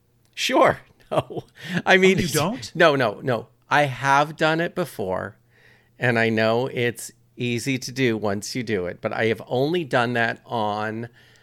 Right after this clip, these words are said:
Speaker 1: a Leica R four. I think that was
Speaker 2: Okay.
Speaker 1: it. Oh, and I'm sorry, and a Nikon. I don't remember which one,
Speaker 2: Okay.
Speaker 1: but I d-, but I did do it. I did get the little kit, and, uh, I, I,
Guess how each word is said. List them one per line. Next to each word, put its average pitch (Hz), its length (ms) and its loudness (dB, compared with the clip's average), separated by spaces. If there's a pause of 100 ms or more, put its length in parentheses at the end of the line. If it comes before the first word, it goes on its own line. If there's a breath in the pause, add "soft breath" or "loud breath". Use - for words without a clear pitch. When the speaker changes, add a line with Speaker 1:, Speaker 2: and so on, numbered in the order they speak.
(360 soft breath)
Speaker 1:
a 117 680 0 (180)
Leica 113 760 -2 (240)
R 104 540 -2
four. 87 760 -8 (720)
I 123 60 -4
think 117 220 -2
that 123 160 4
was 127 160 -4
Speaker 2:
Okay. 135 140 -2
Speaker 1:
it. 127 100 -2
Oh, 170 160 6
and 156 180 0
I'm 127 120 -4
sorry, 143 320 0
and 120 120 -2
a 117 40 -4
Nikon. 104 580 -6 (360 soft breath)
I - 60 -2
don't 139 220 0
remember 139 240 0
which 175 200 2
one, 110 100 2
Speaker 2:
Okay. 107 60 0
Speaker 1:
but 110 80 0
I 110 100 2
d-, - 120 -12 (220 loud breath)
but 131 100 2
I 135 80 6
did 147 260 2
do 151 200 2
it. 131 100 4
I 117 100 4
did 123 220 -2
get 147 160 4
the 147 100 0
little 131 240 0
kit, 117 380 0 (500 soft breath)
and, 110 520 0
uh, 104 600 2 (140)
I, 110 340 0
I, 104 520 -2